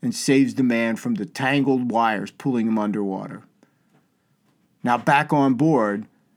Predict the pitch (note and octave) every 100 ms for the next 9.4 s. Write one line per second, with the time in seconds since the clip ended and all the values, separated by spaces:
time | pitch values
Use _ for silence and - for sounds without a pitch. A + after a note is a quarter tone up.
0 | _ - - B2 G#2+ B2+ C3+ C3 - B2+
1 | A#2 G#2+ - - B2+ A#2+ A#2+ A2+ A2 A#2+
2 | A2+ F#2 F2 - _ _ _ - A#2 A#2
3 | A#2+ A#2 C#3 A#2 A2 A2 F#2 G2 - -
4 | _ _ _ _ _ - D3+ C3 B2+ A#2+
5 | A#2+ A#2+ B2 A#2+ B2+ A2 G#2 G2+ G#2+ G2+
6 | F#2+ F2+ F2 - _ E3 D3+ B2 - C3+
7 | A2 F#2 G2 G#2 B2+ A#2 A#2+ B2 G#2+ G#2
8 | A2+ G2+ G#2+ G#2 - A#2+ G2 F2 - A2+
9 | F2+ - -